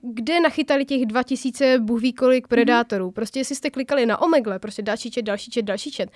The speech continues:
Speaker 1: tak já vám dva tisíce nachytám prostě za dva dny, jako takhle. Prostě
Speaker 2: Mhm.
Speaker 1: to tak nejde udělat. Takže bych potřebovala vědět, kde, na jakých sítích přesně kolik nachytali lidí, za jakých třeba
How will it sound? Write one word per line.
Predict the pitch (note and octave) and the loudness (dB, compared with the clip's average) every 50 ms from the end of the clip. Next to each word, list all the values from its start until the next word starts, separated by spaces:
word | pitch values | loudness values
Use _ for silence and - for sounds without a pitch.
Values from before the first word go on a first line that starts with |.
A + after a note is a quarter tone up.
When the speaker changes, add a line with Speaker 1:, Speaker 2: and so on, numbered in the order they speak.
| - - - - | -20 -20 -8 -4
Speaker 1:
tak | - B3 A#3 | -2 2 4
já | C4 C4 | 4 4
vám | C#4+ D4+ C#4+ | 4 4 2
dva | A#3 B3 B3 | 2 0 -2
tisíce | D4 C#4+ - C#4+ C4 - C4+ | -2 -2 -2 -2 -2 0 0
nachytám | B3+ A#3+ - D4 - C4 B3 B3 | 0 0 -2 -2 0 0 0 0
prostě | A#3+ A#3+ A#3 - B3 A3 | -2 -6 -8 -6 -4 -2
za | A#3+ A#3+ | -2 0
dva | G#3+ B3 A#3 | 0 0 2
dny, | G#3 B3 B3 A3+ | 4 4 4 4
jako | G3 F3+ - F#3 | 2 0 -4 -8
takhle. | F3+ - F3+ - - - | -8 -8 -8 -6 -2 -2
Prostě | B3+ B3 C4 C#4 | 0 2 2 2
Speaker 2:
Mhm. | D4+ D#4 | 2 2
Speaker 1:
to | C#4+ | 0
tak | - C4+ C4+ | 0 0 2
nejde | C4+ B3 B3 A3+ G#3+ F3+ F3 D#3+ | 2 4 2 2 2 0 -4 -6
udělat. | F3+ C3+ D3 A2+ A#2+ A#2 _ | -6 -8 -8 -8 -10 -10 _
Takže | - A#3+ A3 A#3 | -8 -8 -6 -6
bych | A3+ A#3 | -8 -8
potřebovala | - C#4 C#4 - - B3 B3 A#3 A#3 A3+ G#3 G3+ | -8 -10 -8 -6 -4 -4 -2 0 0 2 0 2
vědět, | G3 A3+ C4 A#3+ A3+ A3 A3 C4 _ _ - - - - _ _ _ | 0 0 0 0 2 0 0 0 _ _ -20 -20 -20 -20 _ _ _
kde, | - G#3+ B3+ A3 C4 C4 C4+ C4+ C4+ - | -2 0 2 4 4 4 4 2 0 0
na | - B3 A#3 A#3+ A#3 - - - _ - | 0 2 4 4 2 2 -2 -8 _ -4
jakých | - A#3+ A#3+ - C4 B3+ - | -2 -2 0 0 -2 -4 -2
sítích | - C#4 B3 - A3+ A3 - | -2 -2 -2 -2 -2 -6 -6
přesně | - - A#3+ - A#3+ A3 | -6 -6 -2 -2 -2 0
kolik | - - B3 B3 A3 | 0 0 0 0 0
nachytali | A3 G3 - B3 A3 A3+ A3+ A#3 A3+ | -2 -4 -4 -4 -6 -4 -2 -2 -2
lidí, | G#3 G#3+ F#3+ F#3 F#3 G3 G#3 A#3 _ _ _ _ _ _ - | -4 -6 -8 -8 -8 -8 -8 -10 _ _ _ _ _ _ -10
za | - G#3 A#3 | -6 -2 -2
jakých | A#3+ A#3 - A3+ - | -2 -2 -6 -10 -12
třeba | - - A#3+ A#3 A#3 | -6 -4 -4 -4 -4